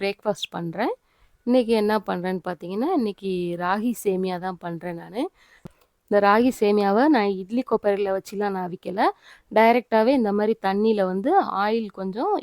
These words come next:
உப்பு போட்டு கொதிச்சதும் இந்த ராகி சேமியாவை ஒரு ரெண்டு நிமிஷம் மட்டும் போட்டு வச்சிருக்கிறேன். இப்போ அதை வந்து ஒரு பாத்திரத்துல வடிகட்டி வச்சிட்டேன். இப்போ அதை வந்து உப்புமாவா தான் கிண்டுறேன். ஆ, எப்பயும் போல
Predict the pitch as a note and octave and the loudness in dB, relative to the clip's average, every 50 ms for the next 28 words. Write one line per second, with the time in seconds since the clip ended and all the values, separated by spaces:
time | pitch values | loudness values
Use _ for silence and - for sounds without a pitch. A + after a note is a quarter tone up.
0 | - - G3+ F#3+ - A#3+ G#3 - G3+ G3 F3+ - C4 - - G3+ G3+ F#3+ F#3 _ | -4 -8 -10 -6 -4 -6 -6 -4 -6 -6 -6 -6 -12 -8 -4 -4 -4 -4 -6 _
1 | - G3 F3+ G3+ C#4+ G#4+ - _ _ _ _ _ _ _ - G#3+ G#3 G3 F#3+ G3 | -8 -8 -4 -2 -2 -2 -2 _ _ _ _ _ _ _ -2 -2 0 0 0 0
2 | G#3 G#3+ G#3 - G3+ F#3+ F#3+ F#3+ F#3 F3+ F#3+ A#3+ F4 F4 - F#3 - G3 G#3 G#3+ | 0 -2 -4 -2 -4 -4 -2 -2 -2 -2 -2 -2 -2 -2 -2 -4 -4 -2 -2 0
3 | A3 A#3 A3+ A3 A3 - - A3+ G#3 F3+ F#3 F3 - - F#4+ G4 - - F#3+ - | 0 0 0 0 -2 -4 -8 -10 -10 -10 -12 -14 -6 -4 -4 -4 -2 -6 -8 -8
4 | - F#3 - _ - D#3 E3 - - F3 G#3+ D4+ - B4 _ _ _ _ _ _ | -6 -12 -12 _ -12 -14 -14 -12 -8 -2 0 0 0 0 _ _ _ _ _ _
5 | _ _ _ - A3+ A3 _ - F#4+ A4+ G#4+ - - - G3+ G3+ G#3 G3+ G3+ G3+ | _ _ _ -8 -8 -8 _ -2 0 0 0 0 -2 -2 -2 0 2 2 0 0
6 | G3+ A3+ D4+ D#4 A3 G3+ G3 - G3 G3+ G3+ - G3 - - G3 F3+ F3+ F3+ F#3+ | 0 0 0 0 0 -2 -4 -4 -6 -6 -6 -8 -14 -12 -10 -8 -8 -6 -6 -6
7 | F#3+ G3+ G3 - F3+ F3+ E3+ - F3+ D#3+ - - G#3 D4 A4 A#4 _ _ _ _ | -6 -8 -8 -8 -12 -14 -14 -12 -14 -14 -10 -6 -4 -4 -4 -4 _ _ _ _
8 | _ _ _ - G#3+ _ - A3 G#3 G3+ G3 G3 G3 G3 A3 F4 A4 G4+ C4 A3 | _ _ _ -20 -18 _ -4 -4 -2 -2 0 -2 -2 -2 -2 0 0 0 -2 -4
9 | _ - A#3+ A#3 A#3 A3 G#3+ G3 G#3+ G#3+ - - F#3 F3+ E3 F3 G3+ B3+ F#4 A4 | _ -4 0 0 2 2 0 0 -2 -4 -6 -6 -6 -6 -6 -4 -4 -4 -4 -4
10 | - _ _ _ _ _ _ _ - - A3 A3 G#3+ G#3 G3+ G3 F#3 G3 - A3 | -8 _ _ _ _ _ _ _ -6 -4 -2 -2 -2 -2 -2 -4 -6 -4 -4 -6
11 | G#3+ - A#3 A#3 A3 G#3+ G3 G3+ G#3 | -2 2 2 2 2 2 0 -2 -4